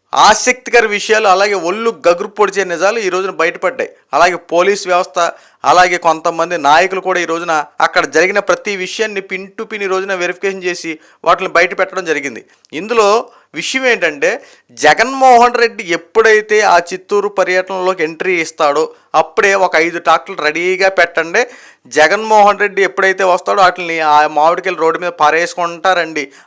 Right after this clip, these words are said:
వాటిని తొక్కించుకుంటారండి అంటూ ఒక ప్రీ ప్లాన్డ్‌గా అక్కడ ఒక సిచ్యువేషన్ని క్రియేట్ చేశారు.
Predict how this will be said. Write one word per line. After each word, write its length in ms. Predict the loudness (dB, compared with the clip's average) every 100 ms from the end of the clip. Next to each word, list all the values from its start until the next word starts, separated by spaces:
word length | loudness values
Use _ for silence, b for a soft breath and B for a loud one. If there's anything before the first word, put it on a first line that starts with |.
| 0
వాటిని 200 | 0 0 -4
తొక్కించుకుంటారండి 920 | -4 -6 -10 -8 -6 0 0 0 -6
అంటూ 360 | -8 -6 -6 -8 b b
ఒక 160 | -6 -6
ప్రీ 400 | -8 _ -2 -2
ప్లాన్డ్‌గా 640 | -4 -2 2 2 0 2
అక్కడ 300 | 2 2 0
ఒక 360 | -2 0 0 -2 b b
సిచ్యువేషన్ని 600 | -14 -12 0 2 2 -2
క్రియేట్ 380 | -8 -4 -4 -6
చేశారు. 220 | -8 -8